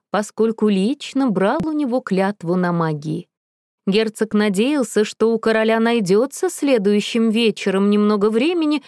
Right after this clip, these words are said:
чтобы обсудить сложившуюся ситуацию. Ведь весь их тщательно выстроенный план может полететь к шерхам в задницу, только лишь потому, что кое-кто очень любопытный сунул нос туда,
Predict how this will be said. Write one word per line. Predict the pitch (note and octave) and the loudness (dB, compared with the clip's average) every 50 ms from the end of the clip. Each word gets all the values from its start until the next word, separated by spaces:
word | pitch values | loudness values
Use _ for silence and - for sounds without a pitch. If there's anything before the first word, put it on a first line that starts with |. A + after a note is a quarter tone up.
| - - - _ | -14 -20 -20 _
чтобы | - - - C4+ A3+ C#4 | -6 -2 -2 0 0 0
обсудить | C#4 C#4 - - C4 C4 A3+ F#3+ A#3 E4 F4+ - - | -2 -2 -4 -4 -2 -2 0 0 0 0 -2 -2 -4
сложившуюся | - D4 C#4 C4 G#3+ F#3 G#3 A#3+ C4 - - - G#3+ A3 G3+ - G3+ G3+ | -4 -2 -2 -2 0 0 0 0 -2 -4 -4 -2 -2 -2 0 -2 -2 -2
ситуацию. | - - F#3+ - F3+ F3 E3+ E3 D#3+ - - - - D3+ D3+ - - _ _ _ _ _ _ _ - | -2 -4 -4 -2 0 0 0 0 -2 -6 -10 -8 -6 -4 -4 -6 -8 _ _ _ _ _ _ _ -4
Ведь | F3 F3 A#3 C4 - - | -2 -2 -2 -2 -2 -2
весь | C#4+ C4+ D4 C#4+ C4+ A#3+ - - A3 | -2 0 0 0 0 0 0 0 -2
их | A3 - - | -2 -2 -6
тщательно | - - - C4+ B3+ A#3 G#3+ - G#3 G3 G#3 A3 A3 | -10 -6 -2 0 0 0 0 0 0 0 2 2 2
выстроенный | G3+ A3 B3 B3+ - - - F#3+ G3 G3+ G#3 A3 A#3 A3+ | 2 0 0 -2 -4 -6 -2 0 2 2 2 2 0 0
план | - G#3 A#3+ D4+ E4 C#4 A#3 G#3 - _ _ _ _ - | 0 0 0 0 0 0 -2 -4 -6 _ _ _ _ -2
может | A3 C4 B3+ D4 - - | 0 0 0 -2 -2 0
полететь | A#3 B3 C4+ C4+ - - D#4 F#4 F#4 - - - | 0 0 0 0 -2 0 0 0 0 -2 -6 -10
к | - | -8
шерхам | - - - B3+ C4 C4+ - - - G#3 A3 | -4 0 0 2 2 0 -2 -2 -2 0 0
в | A3 | 0
задницу, | G3 E3 F#3 F#3+ F3 D#3+ D#3 D#3+ F3 F#3+ - - - F#3+ G3 - _ _ _ _ _ _ _ _ | 0 0 0 -2 -2 -2 -4 -4 -4 -4 -6 -6 -6 -6 -6 -6 _ _ _ _ _ _ _ _
только | - G3 A3 A#3 A3 G3+ F3 - - F3+ | 0 2 2 2 2 0 0 -2 -2 0
лишь | F#3+ G#3 B3 G#3+ - - | 0 0 -2 -2 -4 -6
потому, | - F#3+ - F3 E3 E3+ F3 E3+ G3 C4+ D4 G#3+ - _ _ _ _ | -6 -4 -2 -2 -2 0 0 0 0 -2 -2 -4 -8 _ _ _ _
что | _ - - - A#3+ B3+ | _ -8 -2 -2 0 0
кое-кто | - E4+ F#4+ F#4+ F4 - - - D#4+ D#4 C#4+ | 2 0 0 0 -2 -4 -4 -2 0 2 2
очень | C4+ C4 - - B3 A#3+ A#3+ | 2 0 0 -2 0 0 0
любопытный | A#3 B3 G#3 C4 C#4+ C#4+ - F#4+ G4+ - - B3 C4+ D4 C#4 | 0 2 0 0 0 0 0 -2 -2 0 0 0 0 0 -2
сунул | - - - - D4 C4+ A3+ F#3+ G3 G#3 A3 | -4 -6 -4 -2 0 0 2 2 2 2 2
нос | A3 G#3+ A#3 C#4 - - - _ | 2 0 0 0 -2 -6 -6 _
туда, | G3 G3+ F3+ E3 G#3+ D#4 F4+ | -2 -2 0 0 0 -2 -2